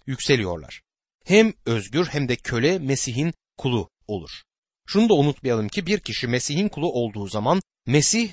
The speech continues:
onu özgür kılar. "Oğul sizi özgür ederse gerçekten özgürsünüz." der. Artık köle her şeyden fazla gökteki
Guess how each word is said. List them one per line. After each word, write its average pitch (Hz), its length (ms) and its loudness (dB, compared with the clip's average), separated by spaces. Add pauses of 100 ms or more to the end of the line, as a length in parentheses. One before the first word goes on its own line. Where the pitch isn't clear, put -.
(100)
onu 147 460 4
özgür 107 340 -2
kılar. - 360 -10 (420)
"Oğul 151 360 6
sizi 156 380 2
özgür 127 360 2
ederse 101 380 0
gerçekten 170 800 2
özgürsünüz." 117 720 -2
der. - 260 -16
Artık 123 420 0 (280)
köle 147 320 4
her 185 300 -2
şeyden 104 420 -4
fazla 113 340 0
gökteki 143 600 -2